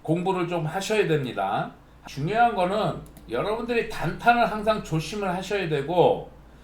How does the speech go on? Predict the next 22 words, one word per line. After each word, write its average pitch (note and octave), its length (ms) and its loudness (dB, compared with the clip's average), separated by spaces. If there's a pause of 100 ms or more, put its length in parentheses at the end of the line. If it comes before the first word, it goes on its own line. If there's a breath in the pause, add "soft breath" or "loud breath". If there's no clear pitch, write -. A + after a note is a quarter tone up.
(240 loud breath)
일봉상으로 A3 1400 4
종목을 F3+ 560 -2
좀 E3+ 180 -2
찾아서 F#3+ 880 2 (680)
매매를 D3+ 540 -2
해볼 D3+ 340 -2
수 C#3 200 -8
있는, C3 500 0 (640)
좀 D3+ 220 -2
낮은 C#3+ 440 0
자리에서 E3 920 6
추적을 D#3 520 -2
해서 F3 520 2 (500)
잡을 C#3 320 -4
수 D#3 140 -4
있는 C3+ 500 0 (240)
그런 C3+ 420 -2 (240)
안목을 D#3 520 4
좀 C#3 140 -6
키우셔야 E3 520 -4
됩니다. A#2 600 -4
아시겠죠? C3+ 540 -4